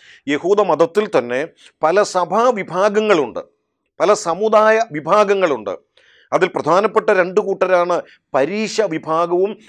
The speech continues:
സാദൂക്യ വിഭാഗവും. അതിൽ തന്നെ കൂടുതൽ മതഭക്തി വെച്ചു പുലർത്തുന്ന കൂട്ടരാണ്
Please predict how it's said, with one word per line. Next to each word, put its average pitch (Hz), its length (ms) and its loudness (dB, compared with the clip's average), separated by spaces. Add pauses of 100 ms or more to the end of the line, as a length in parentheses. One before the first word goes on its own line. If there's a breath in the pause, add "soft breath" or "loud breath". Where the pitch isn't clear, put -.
സാദൂക്യ 190 800 -2
വിഭാഗവും. 147 720 0 (380 soft breath)
അതിൽ 214 380 2 (100)
തന്നെ 147 340 -2 (360 soft breath)
കൂടുതൽ 247 460 2 (240)
മതഭക്തി 208 680 0
വെച്ചു 170 300 -4
പുലർത്തുന്ന 185 500 -2
കൂട്ടരാണ് 160 640 0